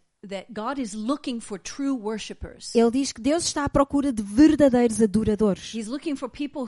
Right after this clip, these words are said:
Speaker 1: who will worship him in spirit, inspired by the Spirit.
Speaker 2: Pessoas que o adorarão em espírito, inspiradas pelo Espírito
Speaker 1: And
Speaker 2: Santo.
Speaker 1: who will worship in truth, according to the New Testament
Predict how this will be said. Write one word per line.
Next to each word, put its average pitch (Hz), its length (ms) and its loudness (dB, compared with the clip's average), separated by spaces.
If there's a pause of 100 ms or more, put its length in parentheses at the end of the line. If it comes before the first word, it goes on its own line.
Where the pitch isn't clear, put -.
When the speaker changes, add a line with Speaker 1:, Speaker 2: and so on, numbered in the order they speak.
Speaker 1:
who 285 120 -6
will 233 280 -4
worship 277 420 -8
him 240 220 -2
in 214 240 -6
spirit, 247 760 -10
inspired 269 680 -6
by 240 160 -4
the 214 100 -8
Spirit. 247 520 -14 (100)
Speaker 2:
Pessoas 302 420 2
que 277 180 4
o 285 160 4
adorarão 269 680 6
em 254 120 0
espírito, 240 640 2 (100)
inspiradas 294 960 2
pelo 220 300 4
Espírito 208 500 -4
Speaker 1:
And - 20 -4
Speaker 2:
Santo. 233 260 0
Speaker 1:
who 262 140 -4
will 247 160 -8
worship 285 540 -6
in 233 180 -6
truth, 220 460 -10
according 262 500 -8
to 247 280 -10
the 208 100 -6
New 269 380 0
Testament 240 1160 -8